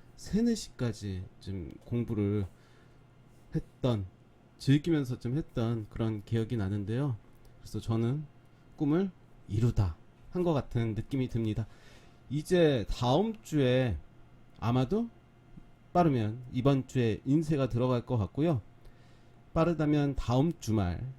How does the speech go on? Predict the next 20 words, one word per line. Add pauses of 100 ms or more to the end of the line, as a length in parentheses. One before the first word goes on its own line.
(140)
그
정도에는
책이
나오지
않을까
생각이
들고 (400)
목차 (220)
한번 (400)
간략하게
한번
소개시켜
드려
볼게요. (1200)
총
오
장으로 (160)
이렇게
이루어져
있고요.